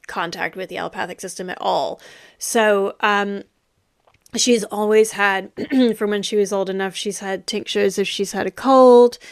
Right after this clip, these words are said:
She's had homemade salves, you know, when, when things get chesty. Um,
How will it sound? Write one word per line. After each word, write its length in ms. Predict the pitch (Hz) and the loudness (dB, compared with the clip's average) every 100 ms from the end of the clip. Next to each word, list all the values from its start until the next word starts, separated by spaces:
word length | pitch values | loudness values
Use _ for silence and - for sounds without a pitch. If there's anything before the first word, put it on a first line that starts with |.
| - - - - | -20 -20 -18 -8
She's 360 | - 226 - | 0 0 0
had 200 | 208 196 | -4 -4
homemade 400 | 175 202 196 190 | -4 -4 -4 -6
salves, 800 | - 190 190 190 190 190 180 - | -6 -4 -2 0 -2 -4 -8 -10
you 420 | - - - - 202 | -10 -12 -10 -6 -4
know, 200 | 190 185 | -2 -4
when, 380 | 190 190 190 - | -4 -4 -6 -8
when 260 | 196 190 | -8 -6
things 300 | 180 196 180 | -4 -4 -4
get 220 | 196 185 | -6 -6
chesty. 800 | - 277 262 - 254 247 240 233 - - _ - | -2 -2 0 0 6 8 8 6 -2 -20 _ -2
Um, 560 | 196 202 196 190 208 | 0 2 0 -4 -8